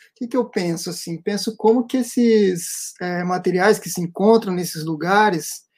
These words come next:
como que eles moldam também esse, esse, esse, esses bairros, essas casas que são construídas. Normalmente, quando as casas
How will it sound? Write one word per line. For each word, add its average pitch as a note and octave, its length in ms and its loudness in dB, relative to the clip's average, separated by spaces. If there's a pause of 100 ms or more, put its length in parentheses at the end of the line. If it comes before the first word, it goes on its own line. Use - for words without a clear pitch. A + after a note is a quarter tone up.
(320)
como G3+ 220 0
que - 80 6
eles A3 200 8
moldam G#3+ 420 8
também F#3+ 380 0
esse, F#3+ 300 -6
esse, F#3+ 840 -4 (800)
esse, F3+ 840 -4 (240)
esses G#3 280 -2
bairros, B3 360 4
essas F#3 300 0
casas G3+ 340 2
que - 80 -10
são F#3 140 -2
construídas. F3+ 800 0
Normalmente, F#3+ 540 2
quando F3+ 220 -4
as F3+ 140 -6
casas F3 380 -2